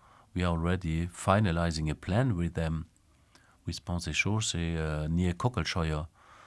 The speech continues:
to have a safe, uh, cycling path. And this will try to do it with all the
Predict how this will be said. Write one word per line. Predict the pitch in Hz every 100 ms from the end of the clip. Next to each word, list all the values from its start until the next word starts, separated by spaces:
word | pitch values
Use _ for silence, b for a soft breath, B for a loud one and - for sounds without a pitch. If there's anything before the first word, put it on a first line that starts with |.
| B B -
to | - 82
have | 87 78
a | 76
safe, | - 95 92 92 -
uh, | 82 80 78 - B B -
cycling | - 95 98 80 80
path. | 82 80 80 - B B B B B
And | 82 76
this | 92 -
will | 80 - -
try | 90 90
to | 87 87
do | 78 95
it | 78 -
with | 80 - -
all | 95 95 92
the | 78 78 78 80